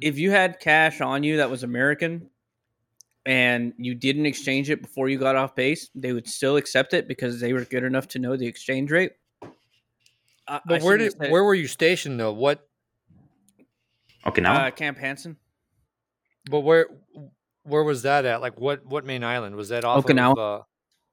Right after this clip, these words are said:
Speaker 2: Okinawa. So that, that's over by. How far is that from Tokyo?
Speaker 1: That's like, just imagine that as like, uh, Japan's Hawaii.
Speaker 2: Yeah, but there's three main islands. It's Honshu, Hokkaido, and Kyushu. I was on Kyushu Island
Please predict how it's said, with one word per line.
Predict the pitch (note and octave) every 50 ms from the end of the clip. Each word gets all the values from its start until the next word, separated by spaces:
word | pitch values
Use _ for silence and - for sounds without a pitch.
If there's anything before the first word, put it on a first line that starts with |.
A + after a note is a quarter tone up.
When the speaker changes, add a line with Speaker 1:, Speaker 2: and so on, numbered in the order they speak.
| _ _ _ _ _
Speaker 2:
Okinawa. | C#3+ C#3 - C3+ C#3 C#3+ D3+ D#3 C3+
So | - D3
that, | D3 E3+ - C3+
that's | C#3 D3+ D3 -
over | D#3+ D3 D3 D3
by. | B2+ C3 C3 B2 A#2 A2 G#2+ A2 - _ _ _ _ _ _ _ _ _ _ _
How | - - D3
far | C#3+ - D#3+
is | D#3 C3
that | D3+ C3 -
from | G#2+ G2
Tokyo? | - A#2 A#2 - G2+ F#2 F2+ F2+ - _ -
Speaker 1:
That's | - G3 G3 - -
like, | A#3 G#3+ - E3+
just | E3+ G#3 G3 -
imagine | A#3 G#3+ G#3+ G#3+ G#3+ G3+ G#3+ G#3
that | G#3 G3+ F#3+
as | F3+ E3+ D3+ -
like, | D#3 D3+ C#3+ C3+ C3 _ - - - _ _ _ _ -
uh, | C#3+ D3 C#3+ C#3 C3+ C3
Japan's | B2+ - C3 - - D3 C3+ C3+ C3 B2
Hawaii. | - - C#3 B2+ B2 B2 A#2 A#2 A#2 A#2 A#2+ - _ - - - - _ _
Speaker 2:
Yeah, | E3 F3+ E3
but | D3+ D3+
there's | C#3 D#3 C#3 -
three | - F3+ F3+ F3+
main | E3+ E3+ D#3+ D#3 C3+
islands. | B2 C3 D3+ D#3+ B2+ G2+ G2+ G#2 A2+
It's | G#2+ -
Honshu, | - - C#3 D3+ D#3+ C#3+ - - - E3 D#3+ D#3 D#3 D#3 C3+
Hokkaido, | - - - - - C3+ C#3 D3 C#3+ D3+ D3+ D3
and | C3+ - -
Kyushu. | - - D3+ D3 C3 - - - F2+ E2 E2+ E2+ _ _ _ _ _ _ _ _ _ _ _ _ _ _ _ _ _ _ _ _ _ _ - _ _ _ _ -
I | C#3 D#3+
was | F3 D#3
on | D#3+ D3+ B2+
Kyushu | - - F3+ F#3+ G3 - - F3+ D3
Island | C#3 A#2+ A#2+ A#2 A2+ A2 G#2 G#2 G2+ G2